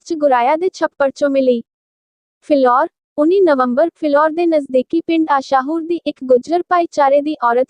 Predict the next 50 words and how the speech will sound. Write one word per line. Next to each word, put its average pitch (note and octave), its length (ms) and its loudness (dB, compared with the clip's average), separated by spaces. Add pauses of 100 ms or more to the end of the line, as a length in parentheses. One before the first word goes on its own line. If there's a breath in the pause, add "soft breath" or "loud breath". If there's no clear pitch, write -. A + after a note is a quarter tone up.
ਜੋ D4 140 2
ਕਿ E4+ 140 -2
ਦੋ C4 240 4
ਦਿਨਾਂ E4 320 0
ਤੋਂ E4 160 -2
ਲਾਪਤਾ B3 420 0
ਸੀ, D#4 280 -8
ਉਸ C4 160 2
ਦੀ D#4 120 -2
ਲਾਸ਼ B3 380 -2
ਗੁਰਾਇਆ C4+ 340 0
ਵਿਖੇ C#4 320 -4
ਛੱਪੜ B3 360 -2
'ਚੋਂ F#4 220 -4
ਨਗਨ D4 320 0
ਹਾਲਤ C#4+ 360 0
ਮਿਲਣ D#4 300 0
ਦਾ C4+ 120 2
ਸਮਾਚਾਰ C#4+ 600 -2
ਪ੍ਰਾਪਤ C4 420 0
ਹੋਇਆ। B3 300 2 (760)
ਇਸ F4+ 200 -2
ਸੰਬੰਧੀ D4+ 420 2
ਮਿਲੀ E4 260 2
ਜਾਣਕਾਰੀ D4+ 680 0
ਅਨੁਸਾਰ, C#4 420 0
ਮ੍ਰਿਤਕ C4 480 0
ਔਰਤ D4 260 2
ਸਕੂਰਾ B3+ 440 2
ਦੇ D#4+ 140 0
ਪਤੀ D#4 320 -2
ਲਿਆਕਤ D4 420 0 (100)
ਅਲੀ C#4 180 0
ਨੇ E4 140 0
ਦੱਸਿਆ C#4+ 420 2
ਕਿ F4 220 -4
ਉਸ - 180 0
ਦੀ E4 80 0
ਪਤਨੀ D4 380 -2
ਸਕੂਰਾ, C#4+ 440 2
ਜੋ C4 180 2
ਕਿ D4 160 -2
ਦੋ C4+ 240 4
ਦਿਨ F4+ 280 0
ਪਹਿਲਾਂ C#4+ 320 2
ਦਵਾਈ B3+ 360 2
ਲੈਣ B3 280 -2
ਗਈ B3+ 220 2
ਸੀ, F#4 220 0
ਵਾਪਸ C#4 420 -2